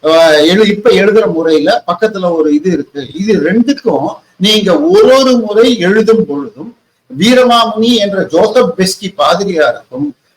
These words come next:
ஆஹ், ஈவே ராமசாமியாருக்கும் நன்றி சொல்லணும் அப்படிங்கிறாருங்க. ஏன்னா அந்த கொம்பை கொடுத்தது ஏ-, வீரமாமுனிவராம், இந்த லையை எழுதுறதுக்கு சொல்லி கொடுத்தவர் ஈவேராங்க. இது வந்து,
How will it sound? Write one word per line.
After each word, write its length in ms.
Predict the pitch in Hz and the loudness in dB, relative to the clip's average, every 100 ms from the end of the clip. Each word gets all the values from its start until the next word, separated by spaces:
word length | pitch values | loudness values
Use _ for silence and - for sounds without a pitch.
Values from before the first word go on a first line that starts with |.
| - | -2
ஆஹ், 340 | 160 165 160 | 2 4 4
ஈவே 400 | 156 160 247 247 226 | 2 2 4 4 4
ராமசாமியாருக்கும் 1080 | 175 220 254 220 214 196 165 123 - 156 165 | 2 2 2 0 0 0 0 -2 -6 -6 -4
நன்றி 360 | 160 196 226 - | -2 -2 -4 -6
சொல்லணும் 400 | 131 120 123 - | -10 -10 -12 -8
அப்படிங்கிறாருங்க. 760 | 151 147 160 180 131 127 120 135 175 _ _ _ | -8 -4 -4 -4 -6 -6 -8 -14 -14 _ _ _
ஏன்னா 440 | 160 233 220 165 208 180 - _ | 2 4 4 2 0 -2 -6 _
அந்த 300 | 170 196 180 | -4 0 0
கொம்பை 420 | 190 202 247 262 269 | 0 0 4 4 4
கொடுத்தது 680 | 220 220 202 170 226 175 180 | 2 0 -2 0 0 2 2
ஏ-, 400 | 180 160 156 147 | 2 4 4 4
வீரமாமுனிவராம், 960 | 180 226 202 175 151 143 127 127 135 _ _ | 4 2 2 0 0 -2 -4 -8 -10 _ _
இந்த 560 | 165 220 208 175 156 151 | -2 2 2 4 2 2
லையை 320 | 175 240 262 | 2 2 4
எழுதுறதுக்கு 400 | 226 214 196 170 | 4 4 0 -6
சொல்லி 360 | 165 175 208 240 | -10 -8 -4 -4
கொடுத்தவர் 460 | 185 - 147 143 196 | -6 -8 -6 -6 -8
ஈவேராங்க. 640 | 185 160 156 147 131 127 127 | -4 -4 -2 -4 -4 -12 -8
இது 320 | 160 165 143 | -4 -2 -2
வந்து, 580 | 170 226 254 147 147 | -2 0 2 2 0